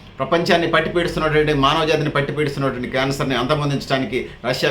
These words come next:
వ్యాక్సిన్ తయారు చేసింది. So, అది చెస్ట్కి, అంటే, లంగ్స్కి సంబంధించింది, పెద్ద పేగుకు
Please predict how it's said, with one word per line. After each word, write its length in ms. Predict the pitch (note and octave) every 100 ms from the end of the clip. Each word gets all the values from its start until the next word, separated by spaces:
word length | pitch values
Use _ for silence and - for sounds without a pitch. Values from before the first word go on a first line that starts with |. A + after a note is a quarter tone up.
| C3
వ్యాక్సిన్ 300 | C3+ D3 A#2+
తయారు 220 | B2+ C3+ C3+
చేసింది. 320 | C#3 C#3+ G3+ - - - -
So, 80 | D3+ D3+
అది 160 | D3 C#3+ C3+ - - -
చెస్ట్కి, 420 | D3 D3 - E3+ E3 - - - - - -
అంటే, 120 | A#2 C#3
లంగ్స్కి 300 | B2+ D3 F3+ F3
సంబంధించింది, 580 | D#3 D#3 D3+ D3 D3 D3+ C#3
పెద్ద 120 | C3 D3
పేగుకు 240 | D3+ D3